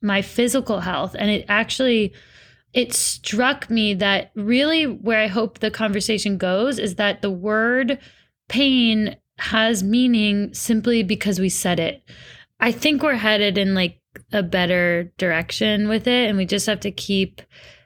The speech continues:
being supportive of one another. So I'm going to be at the New York City Marathon on Sunday,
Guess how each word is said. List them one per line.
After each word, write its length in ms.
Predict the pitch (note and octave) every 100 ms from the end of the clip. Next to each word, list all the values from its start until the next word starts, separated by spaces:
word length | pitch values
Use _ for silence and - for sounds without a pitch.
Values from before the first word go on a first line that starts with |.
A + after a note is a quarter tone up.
| _ _ -
being 680 | G#3+ G#3 G3+ G3 F#3+ F3+ - -
supportive 640 | - F#3 - C4+ B3+ G3
of 140 | F#3
one 180 | F#3 F3
another. 520 | E3+ D3+ - - - -
So 400 | - A#3+ A3+ G#3+ - - _ _ -
I'm 240 | A3 B3 A3+
going 340 | B3 B3+ A#3+
to 220 | - A#3
be 320 | F3+ A3 A3
at 140 | G#3+ G3
the 100 | G#3
New 120 | G#3
York 240 | G#3 G3+
City 240 | - G#3 G3
Marathon 960 | F#3+ F#3 F#3+ F3+ F#3 F3+ F3 F3 F3+ - _ _ _ _ _ _ _
on 180 | F#3 F#3
Sunday, 840 | - - G#3+ F#3 F3+ F3 F#3+ B3